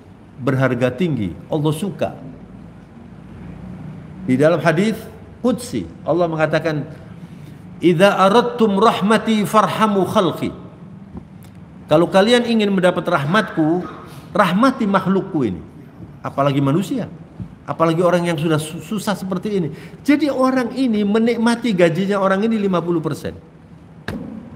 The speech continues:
Oh, barangkali ini. Terus orang ini suruh mandi, "Kamu saya ajak umroh." Orang Mekah ini, tapi mungkin agak jauh dari Masjidil Haram. Dia umroh, saudara.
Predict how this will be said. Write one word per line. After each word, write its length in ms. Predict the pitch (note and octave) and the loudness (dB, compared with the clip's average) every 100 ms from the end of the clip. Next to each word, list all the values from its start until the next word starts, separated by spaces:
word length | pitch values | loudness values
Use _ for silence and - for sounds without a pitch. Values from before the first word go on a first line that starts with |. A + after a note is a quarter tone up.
| - - - - - - - - - | -20 -20 -20 -20 -20 -20 -20 -18 -12
Oh, 240 | - - - - - - - - | -10 -10 -12 -18 -18 -18 -16 -6
barangkali 440 | D3+ D#3 E3 E3+ F3+ | -4 -2 -2 -2 -2
ini. 240 | F3 C3+ F#2 - - - - - - - - - - - | -2 -4 -10 -14 -16 -20 -20 -20 -20 -20 -20 -20 -20 -10
Terus 240 | - F3 | -4 -4
orang 240 | D3+ E3+ E3+ F#3 | -2 -2 0 0
ini 240 | F#3+ C#3 | 2 0
suruh 160 | C#3+ D#3 | 0 0
mandi, 560 | E3+ F3+ D#3+ G#3+ B3+ - - - - - - | 0 0 0 0 -2 -6 -16 -18 -18 -12 -4
"Kamu 160 | F3 | -2
saya 240 | F3 F3 D#3 | 0 0 2
ajak 240 | D3 C#3 | 2 0
umroh." 320 | D3 B2 G2+ - - - - - - - - - - - - - - - - - - | 0 -2 -4 -6 -14 -18 -20 -20 -20 -20 -20 -20 -20 -20 -20 -20 -20 -20 -20 -8 0
Orang 180 | G#3+ D4 | 2 2
Mekah 180 | D#4+ D4+ C#4+ | 0 2 2
ini, 160 | G#3+ | 2
tapi 240 | F3 D#3 A3 | 2 0 0
mungkin 400 | F#3+ C4 A3 E3+ | 2 0 -2 -2
agak 240 | F3+ D#3+ | 0 2
jauh 240 | E3+ G3+ | 4 4
dari 240 | E3+ D#3 D3 | 2 0 -2
Masjidil 400 | D3+ D3 C#3+ C3 | -4 -6 -4 -6
Haram. 240 | B2 G#2+ F#2 - - - | -6 -8 -10 -16 -20 -10
Dia 160 | D#3 F3+ | -2 0
umroh, 400 | F3+ F3 C#3 G2 | 2 0 -2 -6
saudara. 400 | - F#2+ - | -10 -12 -12